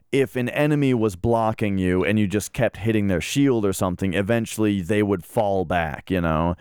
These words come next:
Um, it's just that is more, that's more prominent in Sekiro because,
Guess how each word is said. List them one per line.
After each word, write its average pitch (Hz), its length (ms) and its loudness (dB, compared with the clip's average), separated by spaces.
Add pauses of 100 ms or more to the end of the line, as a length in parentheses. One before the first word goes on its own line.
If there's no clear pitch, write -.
(360)
Um, 87 580 0
it's 143 220 -2
just 95 320 -4
that 131 360 2
is 123 280 -2
more, 104 720 2 (840)
that's 139 260 0
more 180 160 2
prominent 127 540 0
in 98 100 0
Sekiro 92 840 2
because, 87 920 0